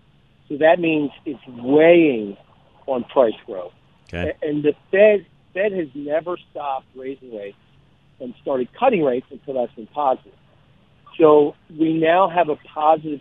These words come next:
Speaker 1: cushion from the real federal funds rate, which means they can cut. Wall Street's looking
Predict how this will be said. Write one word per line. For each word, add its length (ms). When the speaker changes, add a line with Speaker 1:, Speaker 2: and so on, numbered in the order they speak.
Speaker 1:
cushion 380
from 160
the 80
real 260
federal 340
funds 260
rate, 280
which 180
means 180
they 100
can 140
cut. 300
Wall 360
Street's 320
looking 320